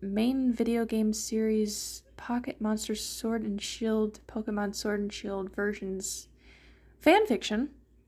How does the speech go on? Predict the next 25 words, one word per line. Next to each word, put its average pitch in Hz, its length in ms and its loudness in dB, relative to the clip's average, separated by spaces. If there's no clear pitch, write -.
Uh, 226 440 8
B 302 180 12
D 240 320 2
is 285 200 4
invited 269 560 4
to 269 100 2
join 220 400 4
his 240 260 0
school's 262 560 0
resident 226 480 2
club 196 380 2
for - 260 4
other 254 440 6
L 247 180 6
G 254 160 2
B 254 160 2
T 214 580 0
plus 190 460 2
students, - 720 -2
the 247 100 6
Curry 311 300 6
Club. - 260 -6
Happy 359 280 8
Pride 226 320 4
Month - 500 -6